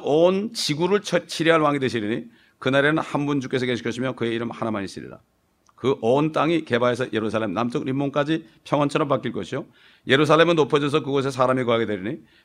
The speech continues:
베냐민 문으로부터 첫째 문 자리와 모퉁이 문까지와 하나님의 망대로부터 왕의 포도주 짜는 데까지라. 그 안에 사람들이 거하리니 더 이상 파멸은 결코 없을 것이며 예루살렘에는 안전하게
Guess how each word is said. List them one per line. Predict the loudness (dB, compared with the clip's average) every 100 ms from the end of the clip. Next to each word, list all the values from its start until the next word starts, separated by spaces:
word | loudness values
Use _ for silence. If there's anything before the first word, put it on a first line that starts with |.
| 0
베냐민 | 2 4 2
문으로부터 | 0 0 -2 -2 -6
첫째 | -6 -16 -4 0
문 | 0 0
자리와 | 2 2 0
모퉁이 | -2 -2 0
문까지와 | 0 -2 -4 -4 -6 -6 -14 _ _
하나님의 | -4 -2 0 0 -2
망대로부터 | 0 0 0 -2 -2 -2
왕의 | 0 0 0 -2 -6
포도주 | -8 -6 -4 -6
짜는 | -6 -6 -6
데까지라. | -8 -10 -14 -18 -20 -6
그 | -4 0
안에 | 0 0
사람들이 | -2 -2 -2 -4
거하리니 | -2 -2 -2 -2 -4 -12 _ _ _
더 | -2 0
이상 | 0 -2 -4
파멸은 | -2 0 4 4 2
결코 | 2 2 0
없을 | -2 -4
것이며 | -4 -2 -4 -6 -14 -20 _
예루살렘에는 | 0 2 2 2 2 0 -2 -8 _
안전하게 | 0 2 4 4 4 4 2 0